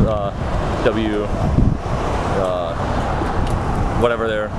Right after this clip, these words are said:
call letters are, uh, B T M, Channel thirteen, the N B C affiliate here in Birmingham.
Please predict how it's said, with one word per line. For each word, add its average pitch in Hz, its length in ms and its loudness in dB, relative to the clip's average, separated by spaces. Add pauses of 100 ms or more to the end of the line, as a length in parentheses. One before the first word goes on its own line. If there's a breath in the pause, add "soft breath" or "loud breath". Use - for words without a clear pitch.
(180)
call 123 180 2
letters 113 260 -2
are, 113 180 0
uh, 104 540 0 (600)
B 147 120 0
T 143 180 0
M, 131 140 -2 (600)
Channel 123 220 0
thirteen, 135 480 -2
the 113 320 -2
N 117 80 2
B 117 100 0
C 123 180 0
affiliate 110 480 0
here 113 120 0
in 104 100 0
Birmingham. 98 400 0